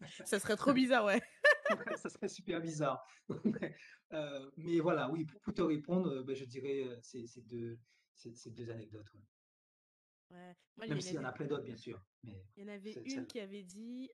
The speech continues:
Speaker 1: hem, je sais plus c'est laquelle qui disait qu'elle danse parce que, bah,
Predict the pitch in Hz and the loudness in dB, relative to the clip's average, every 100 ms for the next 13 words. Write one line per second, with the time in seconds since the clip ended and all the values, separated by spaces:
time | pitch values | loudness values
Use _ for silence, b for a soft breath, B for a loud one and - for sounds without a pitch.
0 | - 185 185 180 180 180 175 175 _ _ | -12 -10 -10 -10 -10 -10 -10 -14 _ _
1 | _ _ _ _ _ _ _ _ _ _ | _ _ _ _ _ _ _ _ _ _
2 | _ _ _ _ - 190 - 202 - 226 | _ _ _ _ -18 -14 -12 -12 -8 -6
3 | 208 240 233 202 190 220 - 175 170 180 | -6 -6 -8 -8 -8 -8 -4 -4 -4 -6
4 | 180 - 170 - 170 - 147 | -6 -8 -8 -8 -12 -12 -14